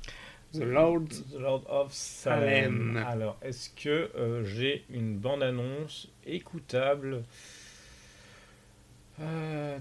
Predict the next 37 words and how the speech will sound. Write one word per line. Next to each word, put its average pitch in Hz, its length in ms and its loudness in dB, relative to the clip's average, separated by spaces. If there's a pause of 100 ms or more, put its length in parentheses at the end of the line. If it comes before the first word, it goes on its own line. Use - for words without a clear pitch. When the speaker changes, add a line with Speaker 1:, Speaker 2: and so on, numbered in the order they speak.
Speaker 2:
tac, 123 180 -8
tac, 120 200 -8
tac, 120 260 -8
non, 117 100 -4
j'ai 110 120 -8
pas 113 200 -6
de 110 120 -8
bande-annonce 107 460 -6
écoutable. - 460 -14 (1120)
Euh, - 20 -10 (840)
non, - 140 -14
c'est - 160 -18
ça. - 140 -20 (420)
Hop. - 140 -12 (1300)
Là, 117 80 -12
ce - 80 -18
que 117 140 -6
je 107 80 -4
vais 110 140 -4 (300)
faire, 127 320 -2
c'est - 280 -16
que 117 200 -10 (160)
je 104 80 -12
vais 110 160 -8
vous 107 240 -14 (320)
mettre - 280 -12 (200)
un 123 440 -8
extrait 135 680 -4
de 135 280 -10
ce 120 260 -10
film. 123 380 -8 (1500)
Ah 110 100 -4
non, 113 160 -6
c'est - 140 -14
la 104 40 -10
bande-annonce, 101 440 -12
ok. - 240 -12